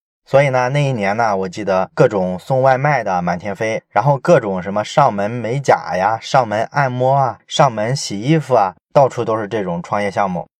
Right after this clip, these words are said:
当时的那一年呢，资本啊，对于这个O to O上门服务的这个看法非常非常的乐观。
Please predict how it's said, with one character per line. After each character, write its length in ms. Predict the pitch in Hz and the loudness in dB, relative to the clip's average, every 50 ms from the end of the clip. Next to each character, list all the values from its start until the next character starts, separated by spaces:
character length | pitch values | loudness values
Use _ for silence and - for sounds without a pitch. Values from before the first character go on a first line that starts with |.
| _ _ _ _ | _ _ _ _
当 220 | - 208 233 269 302 | 2 4 4 4 2
时 260 | - - - - 147 | -2 -4 -4 -2 0
的 140 | 175 214 175 | 0 2 2
那 180 | 160 143 135 | 2 2 2
一 60 | 123 | 0
年 260 | 110 101 90 82 92 101 | -2 -2 -4 -4 -2 -2
呢， 320 | 110 98 87 76 71 - - | 0 0 0 -2 -2 -6 -10
资 220 | - - 233 277 240 | -6 -2 0 0 2
本 200 | 175 120 95 - | 2 0 0 0
啊， 280 | - 87 90 90 85 - | -2 -4 -4 -6 -4 -2
对 160 | - 190 156 117 | 0 0 0 0
于 160 | 107 113 135 | -2 -6 -4
这 120 | 139 170 127 | -2 -2 0
个 120 | 101 101 | 0 0
O 240 | - - 180 190 202 | 0 2 2 0 2
to 100 | - 175 | 2 4
O 240 | 147 156 170 170 - - | 4 4 4 2 0 0
上 180 | - 190 165 | 0 2 4
门 140 | 151 156 170 | 4 2 2
服 200 | 165 - - 139 | 0 -2 -4 -2
务 120 | 170 196 165 | -2 0 0
的 100 | 117 90 | 0 -2
这 100 | 98 107 | -2 -2
个 120 | 117 113 | -4 -4
看 260 | - - - 202 147 | -2 0 0 0 2
法 220 | - 95 82 - - _ | 2 -2 -4 -4 -10 _
非 200 | - - 170 170 | -2 0 2 2
常 180 | 156 - 101 98 | 2 0 -4 -4
非 120 | - 117 | -4 -8
常 160 | 101 104 98 | -8 -6 -6
的 80 | 98 95 | -6 -4
乐 160 | 95 98 92 | -4 -4 -4
观。 260 | 85 92 92 92 95 | -4 -4 -6 -6 -8